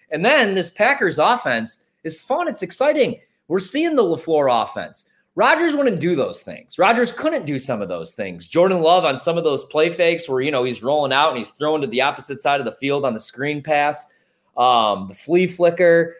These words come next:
You know, they're getting innovative. They're getting creative, and this is fun. This is a young, fun team, and they got some talent, man, and Jordan Love looks pretty good. So, should have been the perfect year if Rodgers didn't get hurt, but that's what I'm curious. I just, I wanna see how it all plays out when they're all finally out there.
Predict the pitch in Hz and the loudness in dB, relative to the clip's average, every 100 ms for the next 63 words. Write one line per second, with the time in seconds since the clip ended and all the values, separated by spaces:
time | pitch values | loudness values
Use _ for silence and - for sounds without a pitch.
0 | _ - 175 185 175 226 190 175 175 139 | _ -2 2 4 4 2 2 2 2 2
1 | 110 92 127 160 180 - 139 147 170 120 | 0 -2 -2 -2 -2 -4 2 4 4 2
2 | 127 214 185 - - 147 107 110 - 147 | 2 0 -2 -6 0 0 2 -4 -6 -4
3 | 131 110 123 139 131 135 131 120 147 175 | -2 0 0 0 -4 -2 -2 -2 -2 -2
4 | 123 117 131 135 - 98 - 160 196 110 | 0 0 2 0 -4 -12 -4 -2 0 -2
5 | 98 123 131 135 151 139 147 135 135 - | -4 -4 -2 0 0 2 0 -2 -6 -6
6 | 156 117 95 190 104 - _ _ _ - | -4 -2 2 4 2 -2 _ _ _ 2
7 | 156 139 123 - - _ _ _ - 302 | 6 6 4 0 -18 _ _ _ -6 0
8 | 233 185 175 139 127 131 107 - 110 98 | 0 2 2 0 0 0 0 0 -2 -2
9 | 101 104 95 95 90 98 85 113 175 196 | -6 -10 -10 -10 -8 -8 -6 2 2 4
10 | 170 135 156 127 101 101 127 135 - 139 | 0 2 2 2 2 -2 -4 -6 -4 0
11 | 156 151 185 170 165 156 160 156 151 143 | 2 2 2 4 4 6 4 4 0 2
12 | 143 147 131 127 139 135 139 139 120 101 | 2 2 2 4 4 2 0 -2 -2 0
13 | 120 131 - | 0 0 -4